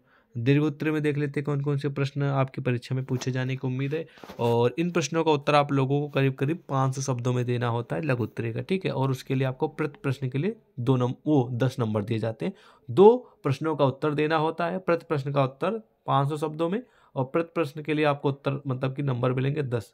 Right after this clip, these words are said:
दो प्रश्नों का उत्तर दीजिए, बीस नंबर ले जाइए, ऐसा कहने का मतलब है, ठीक है। अब आते हैं क्वेश्चन पे। लगभग, लगभग चार क्वेश्चन दिए जाते हैं दीर्घ उत्तरीय में, लेकिन किन्हीं दो ही का उत्तर देना होता है। तो पहला प्रश्न है कि राष्ट्रीय कवि मैथिली शरण गुप्त का मूल्यांकन कीजिए।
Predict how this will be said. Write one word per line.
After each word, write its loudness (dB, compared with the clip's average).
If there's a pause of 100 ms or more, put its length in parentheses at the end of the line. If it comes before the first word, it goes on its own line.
दो 0
प्रश्नों -4
का 0
उत्तर -2
दीजिए, -2
बीस 0
नंबर 0
ले -2
जाइए, -4 (240)
ऐसा 2
कहने 0
का -6
मतलब -6
है, -6
ठीक -2
है। -4 (340)
अब 2
आते 0
हैं 0
क्वेश्चन -6
पे। -10
लगभग, -8
लगभग 2
चार 8 (120)
क्वेश्चन 2
दिए 6
जाते 4
हैं 2
दीर्घ 4
उत्तरीय -2
में, -2 (160)
लेकिन 0
किन्हीं 0
दो 4
ही 4
का 2
उत्तर 2
देना 0
होता -2
है। -4
तो -8
पहला 0
प्रश्न -4
है -4
कि -6
राष्ट्रीय 0
कवि -4
मैथिली -2
शरण -4
गुप्त -8
का -4
मूल्यांकन -2
कीजिए। -6